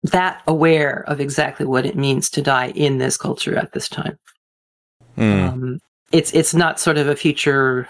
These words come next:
Speaker 1: vague sort of a thing. As a wizard, you know exactly what it is and what it's going to
Speaker 2: Interesting.
Speaker 1: involve.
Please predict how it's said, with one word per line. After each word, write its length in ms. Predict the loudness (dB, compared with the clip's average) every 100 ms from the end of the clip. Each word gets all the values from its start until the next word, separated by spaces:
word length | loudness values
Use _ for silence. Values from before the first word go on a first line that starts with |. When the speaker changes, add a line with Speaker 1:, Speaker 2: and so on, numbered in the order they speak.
| -12
Speaker 1:
vague 440 | -2 2 2 2 0
sort 220 | -2 0
of 100 | 0
a 60 |
thing. 380 | -2 0 0 0
As 120 | 0
a 60 | 2
wizard, 360 | 2 2 2 2
you 140 | 2
know 200 | 2 0
exactly 480 | -2 0 -2 -2 -2
what 140 | 0
it 120 | 0
is 400 | -4 -4 -6 -10 _ _ _ _ _ _ _ _ _ _ _
and 160 | -2 0
what 120 | 2
it's 120 | 0
going 120 | 0 -2
to 20 |
Speaker 2:
Interesting. 120 | -2
Speaker 1:
involve. 440 | 0 0 0 -4